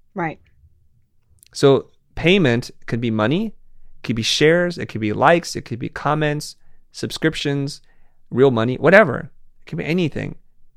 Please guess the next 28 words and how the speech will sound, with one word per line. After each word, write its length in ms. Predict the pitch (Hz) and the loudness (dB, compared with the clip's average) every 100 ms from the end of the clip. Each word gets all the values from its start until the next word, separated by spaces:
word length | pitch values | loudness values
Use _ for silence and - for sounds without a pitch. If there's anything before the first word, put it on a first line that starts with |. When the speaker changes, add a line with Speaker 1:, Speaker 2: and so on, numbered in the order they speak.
| - - _ - _ - | -20 -20 _ -20 _ -2
Speaker 2:
right? 160 | 143 | 0
So 100 | 156 | 2
the 100 | 139 | 2
people 300 | 139 208 247 | 0 -2 2
that 100 | 165 | 4
have, 280 | 139 127 - - | 6 4 2 -2
that 160 | 120 113 | 2 2
are 120 | - | 0
unfamiliar 680 | 160 165 147 131 123 120 117 | -2 -2 -2 2 2 2 0
with 180 | 113 - | -4 -6
Design 300 | 110 113 113 | -4 -2 -2
Recharge 600 | 131 - 104 110 - - - - _ _ | -6 -2 -2 -2 -6 -20 -20 -20 _ _
can't 220 | - 165 190 | -6 -6 -2
be 100 | 185 | 0
helped 240 | 247 - | 0 0
by 100 | 117 | -2
you. 300 | 104 98 - - - _ - - _ _ - _ _ _ _ _ - _ _ - | 0 -4 -10 -18 -20 _ -20 -20 _ _ -20 _ _ _ _ _ -20 _ _ -20
So 180 | - 120 | -6 -2
the 60 | 123 | 0
only 100 | 151 | 4
way 100 | 156 | 4
they 100 | 156 | 4
can 220 | 151 139 | 0 -4
be 80 | 135 | -4
helped 240 | 139 190 - | -2 -2 0
by 120 | 123 | -2
you 220 | 127 127 | 0 -2
is 160 | 123 | -4